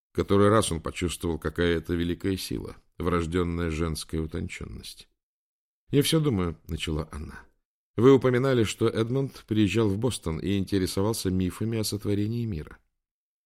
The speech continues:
"Да, около года назад. Его занимало,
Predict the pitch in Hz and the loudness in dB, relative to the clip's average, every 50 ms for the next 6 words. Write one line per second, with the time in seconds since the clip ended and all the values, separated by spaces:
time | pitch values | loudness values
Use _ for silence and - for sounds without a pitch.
0 | _ - 78 78 78 76 71 71 82 - - 92 92 92 95 95 98 95 90 95 | _ -8 -4 -4 -2 -2 -2 -4 -6 -4 -4 -2 -2 -2 0 0 -2 -2 -2 -2
1 | 98 95 95 87 80 - - - - - _ _ _ _ _ _ _ _ _ _ | -2 -2 -2 -4 -4 -8 -12 -14 -20 -20 _ _ _ _ _ _ _ _ _ _
2 | _ _ _ - 87 98 107 110 101 95 101 104 107 107 107 110 110 110 107 104 | _ _ _ 0 2 4 6 6 4 4 2 2 2 4 2 2 4 4 4 4
3 | 101 101 95 87 78 | 4 4 2 2 -2